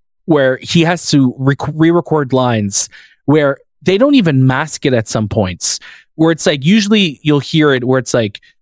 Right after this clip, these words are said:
their face is turned away so you don't see their lips. It is on him, and he's clearly saying something else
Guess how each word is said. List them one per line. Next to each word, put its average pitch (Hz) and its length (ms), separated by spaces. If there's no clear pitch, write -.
their 135 160
face 143 340
is 135 120
turned 147 220
away 127 180
so 127 140
you 131 40
don't 131 140
see 127 120
their 110 160
lips. - 360
It 214 120
is 175 240
on 190 240
him, 127 340
and 151 120
he's 190 220
clearly 196 520
saying 170 420
something 147 460
else 117 360